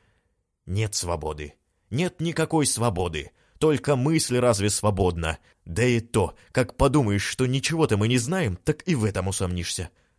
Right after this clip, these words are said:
Так-то, Григорий Абрамович. «Нет, Григорий Абрамович»,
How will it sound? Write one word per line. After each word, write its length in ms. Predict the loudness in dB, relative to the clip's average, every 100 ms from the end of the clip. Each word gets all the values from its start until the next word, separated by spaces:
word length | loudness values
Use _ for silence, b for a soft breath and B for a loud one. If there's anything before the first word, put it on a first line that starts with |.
| _ -2
Так-то, 340 | -2 0 -2
Григорий 340 | 0 2 2
Абрамович. 640 | 2 2 0 0 -6 -8 -12 _ _ _ _ _ _
«Нет, 400 | -4 0 2 2
Григорий 400 | 2 2 6 4
Абрамович», 680 | 4 2 0 0 -4 -8 -10